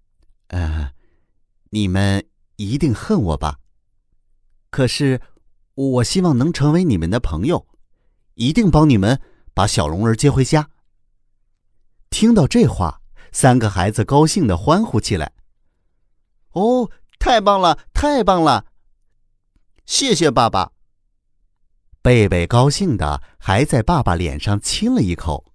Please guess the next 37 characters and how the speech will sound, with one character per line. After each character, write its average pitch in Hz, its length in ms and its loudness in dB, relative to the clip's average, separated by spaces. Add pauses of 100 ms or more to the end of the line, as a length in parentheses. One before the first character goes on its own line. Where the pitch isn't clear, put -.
(960)
贝 110 220 2
贝 87 140 -2
爸 90 240 2
爸 73 240 -4 (200)
也 104 340 0
乐 151 240 0
得 78 120 -4
哈 98 240 0
哈 110 220 -2
大 92 220 -2
笑 175 260 -4
起 - 180 -6
来。 71 200 -8 (1700)
贝 190 200 4
贝 131 140 4
妈 190 260 0
妈 113 180 0
看 110 300 0
见 90 220 -2
他 101 120 -2
们 92 160 -2
高 120 200 0
兴 190 260 -2
成 113 240 -4
这 240 180 -2
个 110 120 -4
样 82 260 -2
子， 71 240 -8 (280)
忍 87 260 -2
不 98 100 -4
住 98 160 -2
说 85 300 -4 (1500)
：“你 117 180 0
们 123 160 2
别 117 160 2
疯 220 280 0
了， 123 180 0